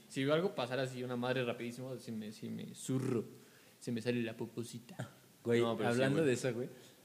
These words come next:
Speaker 2: ha-, hay una playa, creo que, no me acuerdo si es en Cancún o en Puerto Vallarta, esos restaurantes que, típicos que tienen arena, güey. O sea, como un re-, o sea, es el restaurante, güey.
Speaker 1: ¿Que están como en la costa?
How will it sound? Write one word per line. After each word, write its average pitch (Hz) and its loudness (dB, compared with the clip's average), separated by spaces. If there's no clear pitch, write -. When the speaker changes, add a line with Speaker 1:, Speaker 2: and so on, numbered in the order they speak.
Speaker 2:
ha-, 110 -8
hay 123 6
una 139 0
playa, 120 0
creo 120 -2
que, 135 -4
no 120 -2
me 160 0
acuerdo 165 0
si 147 -4
es 147 -4
en 143 -4
Cancún 110 -4
o 127 -6
en 120 -8
Puerto 98 -8
Vallarta, 101 -4
esos 147 -2
restaurantes 120 2
que, 98 -2
típicos 131 2
que 110 2
tienen 117 2
arena, 107 2
güey. 104 2
O - -20
sea, 110 -12
como 127 -2
un 160 2
re-, 156 2
o 139 0
sea, 135 -2
es 165 2
el 190 4
restaurante, 131 2
güey. 175 0
Speaker 1:
¿Que 127 -12
están 143 -6
como 170 -2
en 131 0
la 113 -4
costa? 123 -8